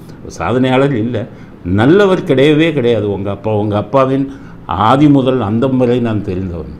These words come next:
தயவு செய்து சொல்றேன், வருங்கால மாணவர்களுக்கு இல்லாத விஷயங்களை, உங்க அப்பாவை பத்திய பல உண்மைகளை மறைச்சு இப்படி பண்ணாதீங்க.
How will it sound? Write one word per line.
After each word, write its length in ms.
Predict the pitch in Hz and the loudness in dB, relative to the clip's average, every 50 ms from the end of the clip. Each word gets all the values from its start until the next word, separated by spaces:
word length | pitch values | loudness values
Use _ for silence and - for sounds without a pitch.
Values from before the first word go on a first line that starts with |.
| - - - - - | -18 -20 -20 -16 -10
தயவு 260 | 90 92 95 104 113 | -6 -2 -2 0 0
செய்து 300 | 107 - 123 117 127 131 | -2 -2 -2 0 0 -2
சொல்றேன், 360 | 131 - 110 95 92 87 80 80 - - - - - - - - - | -2 -4 -4 -4 -4 -8 -10 -12 -14 -18 -20 -20 -20 -20 -20 -8 -2
வருங்கால 480 | 87 95 113 117 120 110 110 107 101 | -2 0 0 0 0 0 0 0 -2
மாணவர்களுக்கு 880 | 95 98 101 120 135 143 127 123 113 107 117 110 110 113 120 113 98 95 | -2 -2 -2 0 0 0 0 0 -2 0 -2 -2 -2 -4 -4 -6 -4 -4
இல்லாத 420 | 98 104 113 131 139 135 127 117 | -4 -4 0 0 0 2 0 0
விஷயங்களை, 580 | 107 98 101 92 - 117 98 92 98 95 92 92 - - - - - - - - | -2 -4 -4 -6 -4 -4 -4 -4 -6 -6 -8 -8 -10 -12 -16 -20 -20 -16 -8 -6
உங்க 220 | 92 98 95 101 | -4 -2 -2 -2
அப்பாவை 360 | 98 - - 147 143 139 131 | -2 0 0 0 2 2 0
பத்திய 340 | 131 - 101 - 120 110 101 | -2 -4 -4 -2 -2 -2 -2
பல 260 | 80 110 101 92 95 | -2 -4 -4 -4 -4
உண்மைகளை 440 | 95 101 113 135 135 123 113 110 107 95 90 87 85 | -2 -2 -2 -2 -2 -4 -4 -4 -6 -6 -6 -8 -6
மறைச்சு 640 | 95 107 120 131 147 151 - - - 120 104 90 - - - - - - - - | -4 -2 0 2 0 0 -2 -4 -6 -6 -6 -6 -8 -12 -18 -20 -20 -16 -10 -10
இப்படி 240 | 98 - 202 190 | -8 -4 -4 -4
பண்ணாதீங்க. 560 | 185 - 110 101 117 135 131 120 98 82 76 | -4 -4 -4 -4 -2 -2 -4 -4 -6 -8 -10